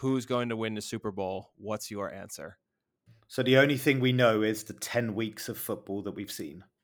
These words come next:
Speaker 2: basically.
Speaker 1: Uh, I'm, I, I, what?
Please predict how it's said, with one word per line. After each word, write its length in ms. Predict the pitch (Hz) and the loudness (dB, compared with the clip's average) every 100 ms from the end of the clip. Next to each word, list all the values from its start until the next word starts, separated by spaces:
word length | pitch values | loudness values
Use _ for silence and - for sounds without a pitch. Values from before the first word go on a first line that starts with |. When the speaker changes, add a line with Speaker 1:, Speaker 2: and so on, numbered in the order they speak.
| - | -8
Speaker 2:
basically. 480 | 92 - - - - _ _ _ _ _ _ _ _ _ _ _ _ _ _ _ _ _ _ _ _ - | -8 -8 -16 -18 -20 _ _ _ _ _ _ _ _ _ _ _ _ _ _ _ _ _ _ _ _ -14
Speaker 1:
Uh, 80 | 80 _ _ _ _ _ _ _ _ _ _ 120 | -14 _ _ _ _ _ _ _ _ _ _ -14
I'm, 100 | 113 110 | -8 -6
I, 80 | 110 113 | -4 -4
I, 60 | 113 _ - | -6 _ -8
what? 240 | 117 208 | -4 -4